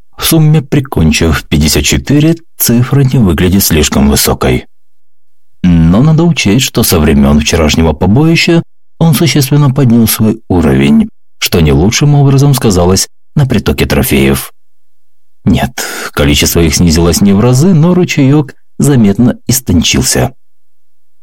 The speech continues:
До девятого уровня требуется четыреста пятьдесят знаков. Столько у грешника не наберётся – да и не видит смысла спешить в этом направлении. Зачем,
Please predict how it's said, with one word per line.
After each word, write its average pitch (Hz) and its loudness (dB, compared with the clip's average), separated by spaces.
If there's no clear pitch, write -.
До 85 2
девятого 151 0
уровня 147 2
требуется 113 0
четыреста 107 0
пятьдесят 82 0
знаков. 69 -4
Столько 147 -2
у 156 2
грешника 127 0
не 95 4
наберётся – 78 0
да 165 2
и 151 2
не 101 2
видит 67 0
смысла 76 0
спешить 127 -2
в 95 0
этом 76 0
направлении. 65 0
Зачем, 131 0